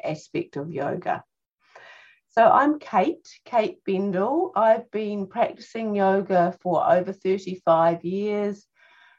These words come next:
teaching for around twenty-five years, and I'm still as passionate and as excited about yoga today as I was when I first started as a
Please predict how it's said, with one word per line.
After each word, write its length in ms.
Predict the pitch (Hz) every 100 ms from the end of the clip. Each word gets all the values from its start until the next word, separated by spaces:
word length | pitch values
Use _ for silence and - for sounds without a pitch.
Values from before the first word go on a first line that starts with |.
| _ _
teaching 880 | - 254 - - 240 240 226 226 214
for 380 | - 208 202 -
around 520 | 165 170 170 190 208
twenty-five 760 | - 202 190 190 - 175 170 170
years, 500 | 170 175 170 180 - _ _ _ _ _
and 680 | - 226 240 240 240 240 226 - _ _ _ _ _ _
I'm 280 | - 214 214
still 760 | - - - 269 262 262 247 -
as 340 | - 202 196 -
passionate 640 | - 233 240 - 214 175
and 220 | - 190
as 160 | 190 185
excited 640 | - - 240 226 233 220
about 320 | 190 170 156
yoga 340 | 185 190 190 185
today 680 | 190 180 196 180 180 180 -
as 180 | 196 208
I 140 | 196
was 400 | 190 190 190 190 -
when 120 | 190
I 160 | 180
first 540 | 175 - 233 220 208 -
started 640 | - 180 185 180 165 156
as 480 | - 156 165 170 165
a 480 | - 160 170 170 175